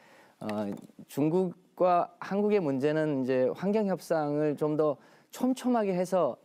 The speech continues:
함께 목표를 세워서 낮춰나가야 되고, 되고요. 유럽의 사례처럼. 이제 국내 문제는,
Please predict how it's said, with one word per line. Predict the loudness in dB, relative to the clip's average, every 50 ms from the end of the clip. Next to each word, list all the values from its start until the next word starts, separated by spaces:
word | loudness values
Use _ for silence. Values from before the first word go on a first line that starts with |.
| -18
함께 | -12 -6 -2 -2 -2 0 2 2 2
목표를 | 2 2 0 -2 0 -2 0 0 0
세워서 | 2 2 2 2 2 0
낮춰나가야 | -2 -2 -4 -6 -4 -2 -2 0 0 0 0 0
되고, | 0 -2 -2 -4 -6 -10 -12 -14 _ _ -6
되고요. | -4 -4 -2 -2 -4 -4 -4 -8 -18 -20 _ -4
유럽의 | -2 0 2 2 2 0
사례처럼. | -2 -2 -4 -4 -4 -6 -6 -6 -6 -6 -6 -8 -12 -18 -20 -20 -20 -20 -10 -4
이제 | -2 -2 -2 -4
국내 | -6 -4 -2 0 2 2 2 2 2 0
문제는, | 0 0 0 0 0 0 2 2 0 0 0 -2